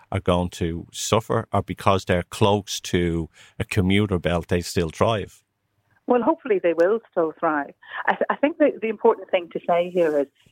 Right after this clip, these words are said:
Speaker 2: people are not gonna go, um, back. People will want to go back and people will shop locally. And there's a few, there's a few key reasons, but, but local retail needs to be ready for it, Joe. If, if retail isn't, you know, good retail is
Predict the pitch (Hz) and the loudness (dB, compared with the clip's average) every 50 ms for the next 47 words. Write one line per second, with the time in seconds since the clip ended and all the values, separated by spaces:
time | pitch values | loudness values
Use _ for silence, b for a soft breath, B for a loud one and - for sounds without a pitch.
0 | _ _ - 262 262 - 294 269 262 233 233 226 - - 214 196 190 - 190 175 | _ _ -6 -6 -2 0 2 2 2 4 2 0 2 0 -2 -2 2 4 4 4
1 | 175 170 165 165 160 - - 170 165 165 156 160 156 - _ _ _ _ _ _ | 4 4 2 0 0 2 2 4 4 4 2 0 -6 -20 _ _ _ _ _ _
2 | _ - 196 185 175 _ - _ _ - - 269 - - 247 214 220 190 180 175 | _ 0 0 0 0 _ -14 _ _ -6 -4 -4 0 2 4 4 4 2 2 0
3 | 190 196 180 - - 185 - 160 156 - 156 151 151 - _ - - - 170 165 | 0 0 -2 -4 -12 -4 -2 -2 0 2 0 0 0 -4 _ -18 -6 -4 -4 -4
4 | 165 160 - 190 185 - 190 165 160 156 - - 160 143 - - 156 147 147 - | -4 -2 0 0 0 2 2 0 0 0 0 -4 -4 -4 0 2 2 2 2 0
5 | - 160 151 135 139 131 151 165 160 - 175 - - 226 220 214 196 b b b | -2 -2 0 0 -2 -2 -2 -2 -2 -2 -4 -4 0 0 2 0 0 b b b
6 | b b b b - 208 - - - 196 - - 247 240 220 - - 202 185 175 | b b b b 0 0 0 0 -2 -2 0 2 2 2 2 2 0 0 4 4
7 | 170 170 170 - 165 151 143 - 180 - _ B B B B 208 190 - 196 214 | 4 2 2 -2 -6 -8 -2 0 0 0 _ B B B B -2 0 2 4 2
8 | 226 226 - 220 202 208 214 - - 202 175 175 170 170 175 175 _ _ - - | 2 2 0 -4 -4 -4 -6 -2 0 0 0 0 0 -6 -8 -8 _ _ -4 0
9 | 175 165 165 165 165 175 170 - - 165 160 156 - - 175 156 139 131 135 135 | 2 4 4 4 2 0 -2 0 2 2 2 2 2 0 2 2 2 2 0 -4
10 | _ _ _ - - 165 - - - 175 - - 185 202 202 - 220 208 185 185 | _ _ _ -2 -2 0 0 2 0 0 0 2 0 0 0 2 0 2 4 4
11 | 170 - - 160 147 _ _ - _ _ _ _ _ _ _ - - - - - | 2 0 -4 -12 -12 _ _ -20 _ _ _ _ _ _ _ -6 -4 -2 -2 -2
12 | - - 190 196 175 - - - 240 240 226 214 214 185 - 196 180 170 | -4 -6 -4 -2 -2 -2 2 2 2 2 2 0 -2 0 2 2 2 2